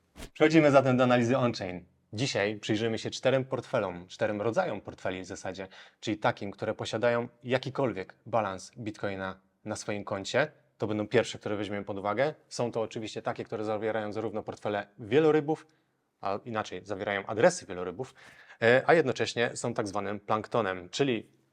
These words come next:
portfele z balansem powyżej zera. Mamy je właśnie w tym momencie przed sobą na ekranie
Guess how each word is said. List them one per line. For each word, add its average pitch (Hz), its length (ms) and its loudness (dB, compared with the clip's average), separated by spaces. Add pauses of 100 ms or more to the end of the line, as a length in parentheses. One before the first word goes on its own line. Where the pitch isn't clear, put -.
(180)
portfele 143 480 2
z 117 80 -6
balansem 113 480 0
powyżej 127 460 0
zera. 92 340 -4 (280)
Mamy 117 260 -4
je 101 80 0
właśnie 104 320 -2
w - 60 -14
tym 123 120 -2
momencie 101 400 -4
przed - 180 -12
sobą 104 220 0
na 90 140 -6
ekranie 127 440 -2